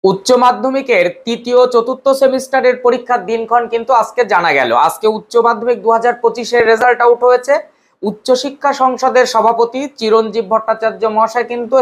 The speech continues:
স্পষ্টত জানিয়ে দিলেন যে এই সেমিস্টার সিস্টেমে যারা এখন ক্লাস টুয়েলভ, তাদের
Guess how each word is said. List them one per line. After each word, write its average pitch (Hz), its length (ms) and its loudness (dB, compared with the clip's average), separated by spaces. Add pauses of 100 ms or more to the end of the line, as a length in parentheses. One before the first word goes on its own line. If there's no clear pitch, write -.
স্পষ্টত 240 580 -2 (140)
জানিয়ে 208 280 0
দিলেন 147 200 0 (600)
যে 135 280 -4
এই 214 80 4 (100)
সেমিস্টার 233 380 2 (120)
সিস্টেমে 262 460 -2
যারা 220 200 2
এখন 240 200 0
ক্লাস 220 200 2 (100)
টুয়েলভ, 254 300 2 (460)
তাদের 196 260 2